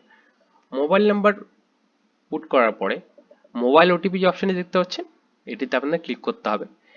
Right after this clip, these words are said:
এটিতে ক্লিক করার সাথে সাথে আপনারা যে মোবাইল নাম্বারটি দিলেন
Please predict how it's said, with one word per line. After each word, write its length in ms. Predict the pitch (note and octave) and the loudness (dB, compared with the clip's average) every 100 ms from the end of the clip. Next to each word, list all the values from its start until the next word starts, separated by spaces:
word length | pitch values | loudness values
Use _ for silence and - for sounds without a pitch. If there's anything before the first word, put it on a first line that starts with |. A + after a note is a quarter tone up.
| _ _ | _ _
এটিতে 200 | E3+ B3 C4 | -8 -8 -6
ক্লিক 140 | A#3+ - | -6 -2
করার 140 | G#3+ F3+ | -2 -2
সাথে 160 | D3 C#3 | -6 -10
সাথে 180 | - - - _ _ _ _ A#2 | -12 -14 -14 _ _ _ _ -4
আপনারা 220 | E3 F3 | -2 -2
যে 40 | F3+ C#3+ | -2 -4
মোবাইল 220 | C3 D3+ D3 | 0 0 2
নাম্বারটি 300 | C3 D3+ D#3 C#3 | 0 -4 -6 -10
দিলেন 180 | A#2 | -6